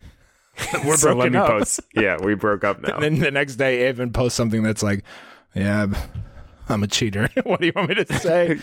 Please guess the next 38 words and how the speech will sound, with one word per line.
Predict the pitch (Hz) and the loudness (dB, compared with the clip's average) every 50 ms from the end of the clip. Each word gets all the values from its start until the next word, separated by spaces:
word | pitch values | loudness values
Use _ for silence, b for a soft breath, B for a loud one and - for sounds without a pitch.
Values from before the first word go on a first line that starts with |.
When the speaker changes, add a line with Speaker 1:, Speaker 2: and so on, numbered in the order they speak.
| - - | -10 -14
Speaker 2:
<laughs> | - 165 185 202 208 - _ | -10 -8 -6 -6 -6 -4 _
Speaker 1:
And | 233 240 240 196 170 | -2 0 0 2 2
that's | 185 208 214 - | 2 2 0 0
the | 214 214 | 2 2
Speaker 2:
The | 208 | 2
Speaker 1:
end | 214 | 4
of | 220 156 | 4 4
this | 165 185 175 | 4 4 4
Speaker 2:
timeline's | 160 143 143 143 - | 2 2 2 2 2
Speaker 1:
couple. | 160 165 135 139 - 392 339 - - 185 - | 2 2 2 2 0 0 -2 -2 -2 -4 -4
Speaker 2:
even, | - | 0
<laughs> | - | 0
even | 165 165 160 131 - | 0 0 0 0 -2
a | 170 156 | 0 2
little | 160 170 165 156 139 | 2 2 2 4 4
le-, | 135 143 151 - - 131 | 4 2 2 0 -4 -2
different. | 123 185 240 - 190 123 98 92 85 | 0 0 0 2 0 -2 -2 0 2
So, | 123 117 110 B B B B B B _ - | 2 2 2 B B B B B B _ -2
are | - 110 120 | 2 2 2
we | 120 131 | 2 2
gonna | 123 135 127 | 2 2 0
get | 120 127 120 | 2 2 2
engaged? | 123 117 110 117 120 113 107 | 2 2 4 2 2 2 2
Aren't | 120 120 127 117 101 | 2 2 2 0 0
we? | 107 107 107 104 | 0 0 2 2
The | 113 107 | 2 2
whole | 117 123 120 | 2 2 2
season. | - - - 131 117 101 95 107 98 101 104 - _ _ _ _ _ _ | 2 2 0 0 0 2 2 0 0 0 -2 -8 _ _ _ _ _ _
Speaker 1:
Yeah. | 82 85 73 80 - | -6 -4 -4 -4 0
Speaker 2:
We're | 107 117 120 | 0 2 2
really | 113 123 127 123 127 120 107 90 - - | 4 4 4 4 2 0 0 -4 -4 -2
a | 123 139 | 0 2
strong | - - - 139 131 131 131 | 2 2 2 2 2 0 0
couple. | 135 135 120 - - 110 104 101 101 _ _ _ _ _ _ _ _ _ _ | 0 -2 -2 -2 0 0 0 0 -2 _ _ _ _ _ _ _ _ _ _
Right | 104 117 135 139 131 | 0 0 0 0 0
towards | - 151 147 135 113 | 2 0 0 0 0
the | 131 135 - | -2 -2 0
end, | 131 143 143 143 139 131 120 | 2 2 4 4 2 0 -2